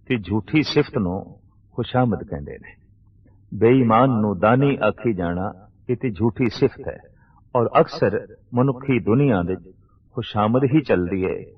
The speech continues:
ਮਨੁੱਖ ਮਨੁੱਖ ਦੀ ਖੁਸ਼ਾਮਦ ਕਰਦਾ ਹੈ, ਕਿਉਂਕਿ ਮਨੁੱਖ ਦੇ ਕੋਲ ਉਹ ਖੂਬੀਆਂ ਨਹੀਂ ਆਉਂਦੀਆਂ, ਜਿਤਨੇ ਕਿ ਖੁਸ਼ਾਮਦ ਕਰਨ ਵਾਲੇ ਉਹਨਾਂ ਖੂਬੀਆਂ ਦਾ ਜ਼ਿਕਰ ਕਰ ਦਿੰਦੇ ਨੇ, ਉਹਨਾਂ ਖੂਬੀਆਂ ਦੀ ਗਿਣਤੀ ਕਰ ਦਿੰਦੇ ਨੇ।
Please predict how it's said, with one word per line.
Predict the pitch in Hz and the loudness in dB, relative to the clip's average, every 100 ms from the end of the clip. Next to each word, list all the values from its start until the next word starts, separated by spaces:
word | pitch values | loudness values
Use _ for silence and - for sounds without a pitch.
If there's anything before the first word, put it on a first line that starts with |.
| _ - | _ -2
ਮਨੁੱਖ | 117 143 131 143 | 2 2 0 -4
ਮਨੁੱਖ | 113 135 120 | 2 2 2
ਦੀ | 123 120 | 2 0
ਖੁਸ਼ਾਮਦ | - 98 110 131 143 | -2 -2 2 2 2
ਕਰਦਾ | 139 90 95 92 | 0 0 2 0
ਹੈ, | 95 - _ _ | -2 -14 _ _
ਕਿਉਂਕਿ | 139 139 151 | -4 0 4
ਮਨੁੱਖ | 131 160 160 | 6 4 4
ਦੇ | 156 | 4
ਕੋਲ | 151 147 | 6 6
ਉਹ | 147 | 6
ਖੂਬੀਆਂ | 147 127 120 143 135 | 6 2 4 4 4
ਨਹੀਂ | 160 | 4
ਆਉਂਦੀਆਂ, | 104 92 95 92 - 90 _ - - | 4 2 -2 -4 -8 -18 _ -16 -4
ਜਿਤਨੇ | 113 127 143 139 | 0 2 4 2
ਕਿ | 139 | 2
ਖੁਸ਼ਾਮਦ | 104 107 - 107 117 107 | -2 -2 2 2 4 2
ਕਰਨ | 117 113 | 2 4
ਵਾਲੇ | 92 87 90 - - - _ _ _ - | 4 2 2 -2 -10 -20 _ _ _ -2
ਉਹਨਾਂ | 117 107 | 2 2
ਖੂਬੀਆਂ | 101 101 90 92 90 | 2 -2 0 -2 0
ਦਾ | 92 | -2
ਜ਼ਿਕਰ | 90 92 98 | -2 -2 0
ਕਰ | 92 117 | 4 4
ਦਿੰਦੇ | 101 92 90 | 4 2 0
ਨੇ, | 98 | -2
ਉਹਨਾਂ | 113 101 | -2 -2
ਖੂਬੀਆਂ | 95 101 92 98 92 | 0 -2 -2 -2 -2
ਦੀ | 90 | -4
ਗਿਣਤੀ | 87 87 95 87 | -4 -4 -4 0
ਕਰ | 98 82 | 0 0
ਦਿੰਦੇ | 76 76 | -4 -8
ਨੇ। | - | -10